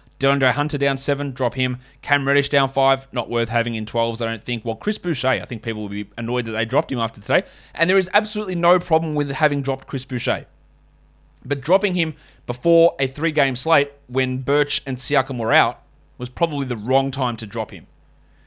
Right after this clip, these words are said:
As I said on the pre-game show and even I think on the mailbag show, like, it's an excellent time to stream him in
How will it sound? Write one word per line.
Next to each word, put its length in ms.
As 160
I 80
said 260
on 360
the 80
pre-game 440
show 140
and 80
even 140
I 20
think 180
on 80
the 60
mailbag 460
show, 120
like, 140
it's 100
an 80
excellent 380
time 200
to 80
stream 320
him 140
in 280